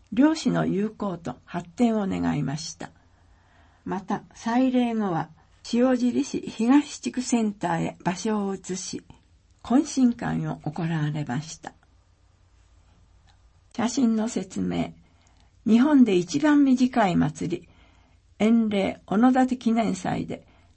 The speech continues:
関係者の皆さんが記念碑の前で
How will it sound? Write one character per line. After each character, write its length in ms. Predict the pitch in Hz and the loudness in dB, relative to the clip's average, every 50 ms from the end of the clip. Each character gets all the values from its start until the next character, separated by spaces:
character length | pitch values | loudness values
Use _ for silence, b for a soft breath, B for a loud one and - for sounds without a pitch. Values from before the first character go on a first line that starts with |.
| b - | b -8
関 260 | - 226 220 247 254 | -2 2 4 6 6
係 180 | 254 233 214 220 | 6 4 0 0
者 140 | 214 196 175 | 0 0 0
の 120 | 165 165 | 0 0
皆 240 | 160 165 170 180 214 | 2 0 0 0 -2
さ 180 | 220 - 214 170 | -4 -4 -4 -4
ん 100 | 156 156 | -4 -4
が 140 | 160 156 151 | -4 -6 -6
記 160 | - - 202 | -4 -2 2
念 220 | 220 262 285 294 | 4 4 4 2
碑 160 | 277 - 247 | 0 -2 -2
の 120 | 190 214 202 | -2 -2 -2
前 300 | 185 175 170 156 143 - | -4 -4 -2 -2 -4 -4
で 220 | - - - b | -8 -12 -16 b